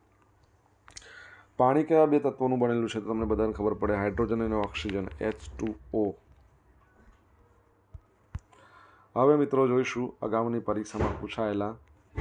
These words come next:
ગુજરાતની કલા, સંસ્કૃતિ અને વારસાના પ્રશ્નો. પહેલો પ્રશ્ન, કયા આદિવાસી લોકગાયિકા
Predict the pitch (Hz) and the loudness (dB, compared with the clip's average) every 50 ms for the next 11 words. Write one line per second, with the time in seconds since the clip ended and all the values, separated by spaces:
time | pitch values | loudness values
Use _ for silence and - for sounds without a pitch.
0 | - - - - 113 120 113 123 123 127 139 131 131 127 127 113 - 117 110 113 | -6 -6 -6 -4 -4 -2 0 2 4 4 4 2 2 -2 -2 -2 0 0 0 0
1 | 120 127 131 - - - - 117 117 104 - - 127 123 127 117 117 110 101 98 | 0 -2 -4 -8 -14 -14 -10 -8 -8 -8 -4 -4 -4 -2 -2 -2 -2 0 0 0
2 | 95 92 - - 104 101 98 - - 98 98 - - 110 107 113 - - - - | -2 -2 -4 -8 -6 -6 -6 -4 -4 -6 -6 -6 -6 -6 -6 -6 -8 -12 -20 -20
3 | - - - - - - - - - 131 127 127 131 156 156 151 151 147 - - | -20 -20 -20 -20 -20 -20 -16 -6 -2 0 2 6 6 4 4 4 2 2 2 2
4 | 147 147 139 - 123 131 139 139 131 127 131 135 131 127 123 123 135 131 120 120 | 0 0 0 2 4 4 6 6 6 6 6 4 4 4 2 2 0 0 2 2
5 | 120 120 123 110 117 117 117 120 120 113 - 117 113 120 127 | 2 0 0 0 0 0 2 0 -2 -2 -2 -2 -2 -2 -4